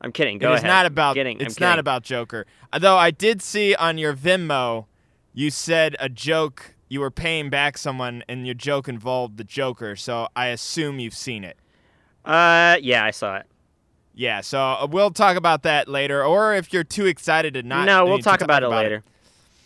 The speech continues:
Speaker 2: Um, but no, my news is about our, uh,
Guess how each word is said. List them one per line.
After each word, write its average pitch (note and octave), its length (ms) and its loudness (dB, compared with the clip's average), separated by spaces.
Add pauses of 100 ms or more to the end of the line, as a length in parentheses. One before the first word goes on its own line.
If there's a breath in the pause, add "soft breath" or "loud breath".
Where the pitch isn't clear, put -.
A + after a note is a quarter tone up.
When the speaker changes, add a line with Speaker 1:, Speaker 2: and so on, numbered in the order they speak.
(260 soft breath)
Speaker 2:
Um, D#3 520 0
but F3+ 200 2
no, F#3 200 2
my E3+ 240 2
news A3 420 0
is E3+ 400 -2
about D3+ 560 -2
our, C#3+ 580 0
uh, C3 220 -2